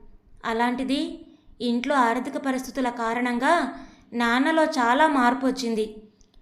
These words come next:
అయిన వాళ్ళందరూ నాన్న మంచితనాన్ని అలుసుగా చేసుకొని ఆయన్ని మాయ చేసి, మోసం చేసి, ఆస్తులన్నీ లాక్కొని మా ఇంటి నుంచే మమ్మల్ని బయటికి గెంటేశారు. ఏం చేయాలో తెలీదు.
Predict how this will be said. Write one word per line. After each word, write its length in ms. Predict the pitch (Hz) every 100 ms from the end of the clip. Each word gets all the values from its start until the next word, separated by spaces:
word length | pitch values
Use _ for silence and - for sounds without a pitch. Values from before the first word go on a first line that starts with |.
| -
అయిన 280 | 220 226 262
వాళ్ళందరూ 760 | 269 247 220 226 247 240 285 - - - -
నాన్న 360 | 226 226 240 294
మంచితనాన్ని 1000 | 262 226 269 269 254 240 233 262 320 - 226
అలుసుగా 400 | 247 262 302 285 247
చేసుకొని 800 | 247 247 254 262 359 269 - - - _
ఆయన్ని 360 | 233 233 233 233
మాయ 340 | 226 214 226
చేసి, 580 | 262 269 240 - 220 214 - - -
మోసం 380 | 262 302 - 320
చేసి, 460 | 269 247 247 214 - - - _
ఆస్తులన్నీ 600 | 214 233 262 285 277 262
లాక్కొని 800 | 247 220 233 - 240 247 320 - - - -
మా 200 | 233 233
ఇంటి 280 | 262 302 277
నుంచే 600 | 269 247 247 262 330 -
మమ్మల్ని 360 | 254 247 247 247
బయటికి 440 | 226 233 269 -
గెంటేశారు. 580 | 262 233 233 233 220 214 214 208 - - _ - -
ఏం 240 | 226 233 269
చేయాలో 540 | 269 294 247 226 262
తెలీదు. 640 | 269 220 220 233 220 -